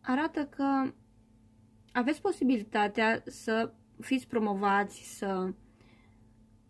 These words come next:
creșteți afacerea, uh, vă va place ce faceți, uh, vă veți, uh,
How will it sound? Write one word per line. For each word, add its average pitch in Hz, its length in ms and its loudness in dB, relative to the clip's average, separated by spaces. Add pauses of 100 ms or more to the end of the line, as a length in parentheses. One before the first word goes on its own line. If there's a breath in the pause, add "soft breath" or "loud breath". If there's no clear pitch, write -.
(120)
creșteți 226 480 0
afacerea, 196 1000 -2 (760 soft breath)
uh, 208 520 -4
vă 208 160 0
va 214 120 0
place 220 320 -4
ce 196 180 -4
faceți, 185 880 -4 (200)
uh, 190 460 -6 (1080 soft breath)
vă 214 240 -2
veți, 226 380 0
uh, 208 340 2